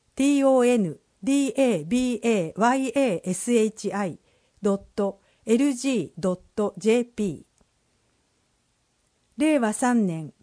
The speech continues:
九月三十日現在の本市の人口と世帯数。人口、十万九千百二十二人。男性、五万千五百一人。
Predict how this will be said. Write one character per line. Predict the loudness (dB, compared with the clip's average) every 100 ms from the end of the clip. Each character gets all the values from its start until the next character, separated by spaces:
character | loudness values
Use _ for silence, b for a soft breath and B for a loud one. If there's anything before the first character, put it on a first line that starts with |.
| -4
九 | 0
月 | 0 0 -2
三 | 0 2
十 | 2 2
日 | 2 2 0
現 | 0 2 2
在 | 0 -2
の | -6 -10 -14 _
本 | -2 0
市 | 0 0
の | 0 0
人 | 0 0
口 | 2 2 2
と | 0 -2
世 | -2 -2 0
帯 | 0 0
数。 | -6 -10 -12 -16 _ _ _ _ _ _ _ _ _ _ _ _
人 | 0 2 2
口、 | 0 0 0 -2 -8 _ _ _
十 | -2 0 2
万 | 2 0 -2 -10 -4
九 | 0 0
千 | 0 0 0
百 | 0 -4 -4 0
二 | 4 4 2
十 | 0 0
二 | 2 2
人。 | 2 -4 -12 _ _ _ _ _ _ _ -6
男 | 0 2 0
性、 | -2 0 0 -4 _ _ 0
五 | 4
万 | 4 4 0 -4
千 | -6 -2 2 2
五 | 0
百 | 0 -2 -2 -2
一 | -2 -2 0 0
人。 | 0 -4